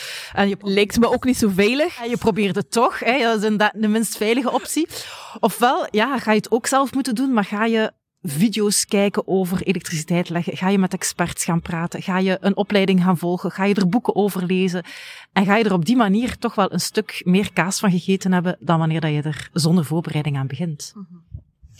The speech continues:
Speaker 2: Oké, dus, ehm, ik, ik hoor heel veel, ehm,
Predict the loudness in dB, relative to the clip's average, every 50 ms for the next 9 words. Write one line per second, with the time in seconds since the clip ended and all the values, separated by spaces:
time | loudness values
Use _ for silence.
0 | -20 _ _ _ _ _ _ _ -16 -12 -4 0 2 2 4 2 2 0 -4 -4
1 | 0 2 2 2 0 -2 -8 -8 -2 0 2 2 2 2 2 0 0 -2 -2 -2
2 | -2 -4 -4 -6 -4 0 2 2 4 2 2 2 0 0 0 0 -2 0 0 0
3 | 0 0 -2 -4 -6 -12 -16 -16 -12 -4 0 2 2 4 4 2 2 2 0